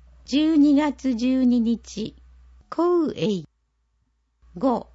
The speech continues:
キックボクシングエクササイズ。第二、第四火曜日、全八回、十九時四十五分から二十時四十五分。十二月九日、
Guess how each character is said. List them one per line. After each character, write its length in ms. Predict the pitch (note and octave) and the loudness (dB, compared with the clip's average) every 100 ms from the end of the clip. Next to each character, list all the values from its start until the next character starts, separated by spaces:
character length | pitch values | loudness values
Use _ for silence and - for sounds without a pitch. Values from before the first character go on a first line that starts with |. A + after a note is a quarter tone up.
| _ | _
キ 140 | - C4 | -4 -4
ッ 80 | - | -4
ク 180 | - F4 | -6 -4
ボ 160 | E4 F4 | -2 -4
ク 160 | - | -4
シ 200 | D4+ A3+ | -6 -4
ン 180 | A3+ G3+ | -4 -4
グ 220 | D3+ C#3+ - | -8 -10 -8
エ 140 | C#4+ | -10
ク 120 | D4 E4+ | -8 -8
サ 200 | C#4+ A#3+ | -6 -6
サ 180 | - | -8
イ 200 | G3+ F3 | -10 -12
ズ。 200 | D3+ D#3 - _ _ _ | -16 -20 -20 _ _ _
第 340 | A3 C4+ D4 D4+ | -4 -2 2 6
二、 320 | C#4 B3 - _ _ | 6 4 -2 _ _
第 320 | A3 C#4+ F4 E4+ | -4 -2 0 -2
四 260 | F4 E4 | 0 0
火 160 | D#4 D4 | 0 -2
曜 360 | C#4 C4+ G#3+ E3 | 0 0 -2 -8
日、 200 | F3+ - _ _ - | -12 -16 _ _ -20
全 360 | G3 C#4 E4 F3+ - | -6 -2 -2 -4 -8
八 440 | - A3+ - C#4 | -10 -10 -6 -6
回、 320 | C4 G#3 D#3 - - - - - | -4 -6 -6 -14 -20 -20 -20 -20
十 280 | - F4 F#4 | -4 -2 -2
九 180 | F#4 A3+ | -4 -8
時 240 | G3 F#3 | -8 -12
四 320 | - D#4 E4 D4+ | -6 -2 -2 -2
十 260 | A3+ G3+ | -4 -8
五 200 | F3 A3+ | -6 -6
分 320 | A#3+ B3 A3+ | -4 -4 -4
か 240 | F3 - F3+ | -6 -14 -12
ら 180 | E3+ - _ | -12 -16 _
二 200 | C4+ E4 | 0 0
十 340 | F4+ F4+ D#4 B3+ | 0 -2 -2 -2
時 240 | - F#3 | -6 -8
四 300 | G#3+ D4+ D#4 | -2 2 0
十 320 | B3+ G3 F3 | -2 -8 -12
五 200 | D3 G#3+ | -10 -10
分。 400 | A3+ - D#3 B2+ - _ _ _ _ _ | -10 -10 -8 -8 -10 _ _ _ _ _
十 320 | G#3+ A#3 D#4 E4+ | -8 -4 -2 0
二 220 | D#4 C#4+ | 2 2
月 360 | D4 C#4+ - | 0 -6 -10
九 180 | C4 B3+ - B3+ | -10 -10 -6 -4
日、 440 | B3 A#3+ A#3+ G3+ | -2 -4 -6 -10